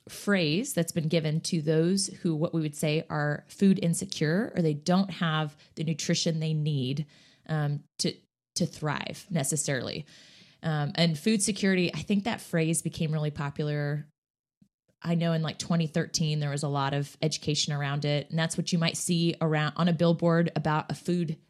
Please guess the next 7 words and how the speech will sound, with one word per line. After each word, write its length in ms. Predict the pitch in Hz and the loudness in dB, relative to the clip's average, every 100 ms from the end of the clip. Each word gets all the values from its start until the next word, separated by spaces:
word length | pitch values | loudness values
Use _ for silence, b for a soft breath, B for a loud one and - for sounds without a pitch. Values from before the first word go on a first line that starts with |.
| _ | _
pantry 600 | - 156 147 143 143 - | 0 0 0 -2 -2 -2
or 300 | 151 151 139 - | -4 -2 -4 -4
a, 220 | 147 147 - | -2 -2 -4
um, 340 | 143 139 143 - | -6 -6 -8 -6
a 60 | 147 | -4
food 240 | - 240 | 2 2
bank. 300 | 175 131 - | 4 0 -4